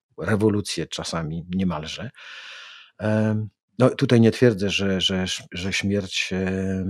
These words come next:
Mahsy, e, uruchomi lawinę i spowoduje nową rewolucję. Natomiast wywołała nowe protesty, podczas gdy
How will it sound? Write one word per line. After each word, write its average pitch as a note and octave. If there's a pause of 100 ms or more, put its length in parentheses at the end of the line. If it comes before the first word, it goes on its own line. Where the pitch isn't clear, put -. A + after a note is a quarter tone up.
(180)
Mahsy, F#2 (240)
e, E2
uruchomi F2+
lawinę F2
i D2+
spowoduje F2
nową F2
rewolucję. E2+ (500)
Natomiast A#2
wywołała A#2+
nowe B2+
protesty, G#2+
podczas G2
gdy G2